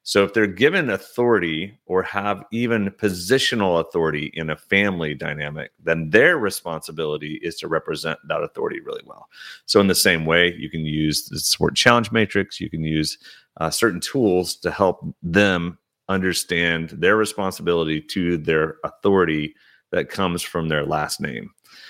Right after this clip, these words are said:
And, um, so in both cases, uh, it basically means you need to, <laughs> to lean in and, and have really, really timely and, you know,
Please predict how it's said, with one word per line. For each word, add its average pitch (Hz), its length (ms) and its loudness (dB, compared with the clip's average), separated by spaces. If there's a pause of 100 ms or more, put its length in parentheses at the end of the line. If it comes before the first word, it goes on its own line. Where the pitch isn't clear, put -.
(280)
And, 82 440 0
um, 78 360 -2
so 110 320 4
in 98 220 -2
both 123 240 0
cases, 92 680 -2
uh, 80 300 -2 (220)
it 87 280 -6
basically 98 380 0
means 85 340 -2
you 87 100 -2
need 85 280 -2
to, 113 340 2 (180)
<laughs> - 200 -20
to 107 100 8
lean 101 380 2
in 110 440 0 (320)
and, 87 520 0
and 85 440 -4
have 95 440 4
really, 95 460 2
really 82 500 0 (280)
timely 87 760 -2
and, 80 400 -8 (540)
you 160 200 0
know, 156 400 0